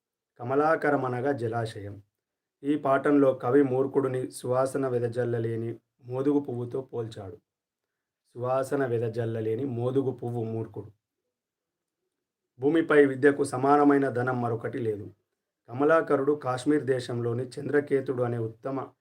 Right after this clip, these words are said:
బ్రాహ్మణ గురువు వద్ద చేరి సేవ చేశాడు. విద్య నేర్చుకున్నాడు.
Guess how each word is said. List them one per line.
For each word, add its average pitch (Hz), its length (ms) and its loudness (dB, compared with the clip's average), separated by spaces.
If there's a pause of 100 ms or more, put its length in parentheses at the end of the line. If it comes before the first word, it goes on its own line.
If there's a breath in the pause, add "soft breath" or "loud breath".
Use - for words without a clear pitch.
(520)
బ్రాహ్మణ 131 460 0
గురువు 131 320 0
వద్ద 127 540 -4
చేరి 123 220 -4
సేవ 127 400 -4
చేశాడు. 104 400 -2 (680)
విద్య 127 260 0
నేర్చుకున్నాడు. 110 720 -6